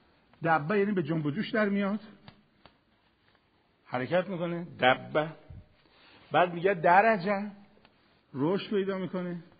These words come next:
درجه. بعد می‌فرماد که فنظر باعینهم.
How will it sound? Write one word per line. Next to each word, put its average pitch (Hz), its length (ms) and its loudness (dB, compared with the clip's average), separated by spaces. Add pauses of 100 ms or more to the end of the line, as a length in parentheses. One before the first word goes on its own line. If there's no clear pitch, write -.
(2000)
درجه. 165 560 2 (3000)
بعد 202 300 8
می‌فرماد 226 480 2
که 247 360 0 (1120)
فنظر 180 600 4
باعینهم. 117 760 0